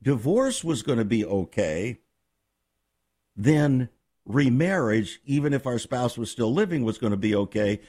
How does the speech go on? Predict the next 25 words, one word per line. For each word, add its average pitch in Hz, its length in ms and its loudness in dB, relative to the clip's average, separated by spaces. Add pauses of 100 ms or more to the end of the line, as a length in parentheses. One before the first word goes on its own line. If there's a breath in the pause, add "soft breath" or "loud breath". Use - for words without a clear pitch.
(240 loud breath)
even 196 320 0
though 165 160 0
Jesus 139 460 -4
said 139 260 0
it 139 100 -4
was 113 160 -4
an 110 100 0
adultery, 175 580 -2
even 143 300 -4
though 131 120 0
the 120 120 -2
Apostle 110 420 -4
Paul 180 480 0 (260 soft breath)
warned 202 540 0
about 180 360 -2
it 180 140 -8
and 120 100 -16
said, 123 300 -4
"Don't 117 200 -2
be 107 120 -2
deceived, 190 520 -4
neither 120 180 -2
fornicators, 170 680 -4
nor 127 140 -4
adulterers, 165 640 -2